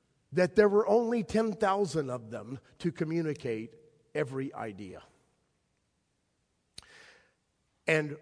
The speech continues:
frequently, when word was used,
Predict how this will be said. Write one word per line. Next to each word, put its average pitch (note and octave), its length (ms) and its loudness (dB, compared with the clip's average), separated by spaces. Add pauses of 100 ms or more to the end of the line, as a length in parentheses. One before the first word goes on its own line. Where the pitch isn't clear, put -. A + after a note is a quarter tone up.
(160)
frequently, D3+ 720 -4 (800)
when D#3+ 340 0 (220)
word F#3+ 680 6
was C#3+ 340 -2
used, A2 520 -8